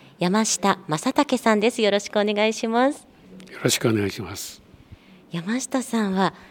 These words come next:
Speaker 1: こちらのサークル入ったきっかけは何だったんでしょうか？
Speaker 2: え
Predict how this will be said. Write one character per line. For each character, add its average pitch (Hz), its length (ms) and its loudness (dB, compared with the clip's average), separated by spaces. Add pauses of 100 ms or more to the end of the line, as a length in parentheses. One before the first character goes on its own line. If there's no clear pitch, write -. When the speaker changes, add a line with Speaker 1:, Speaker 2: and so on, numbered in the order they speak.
(100)
Speaker 1:
こ - 100 -8
ち - 140 0
ら 202 80 2
の 202 120 0
サ 196 160 -6
ー - 20 -4
ク 190 140 -6
ル 185 40 -6
入 220 160 -4
っ 214 60 -6
た - 140 -12
き - 260 -16
っ - 40 -20
か 190 140 -10
け 226 160 -6
は 226 180 -2
何 214 200 -4
だ 208 80 -4
っ 196 60 -6
た 175 140 -2
ん 170 40 -2
で 165 100 -2
し 180 160 0
ょ 175 40 2
う 165 40 -2
か？ 160 300 -2 (280)
Speaker 2:
え 123 220 -14